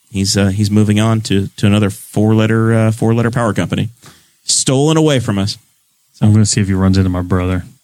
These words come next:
Speaker 1: Uh, it's likely.
Speaker 2: Yeah.
Speaker 1: It's very likely.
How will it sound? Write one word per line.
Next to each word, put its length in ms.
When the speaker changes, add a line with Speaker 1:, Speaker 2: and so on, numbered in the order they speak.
Speaker 1:
Uh, 140
it's 120
likely. 340
Speaker 2:
Yeah. 160
Speaker 1:
It's 80
very 220
likely. 320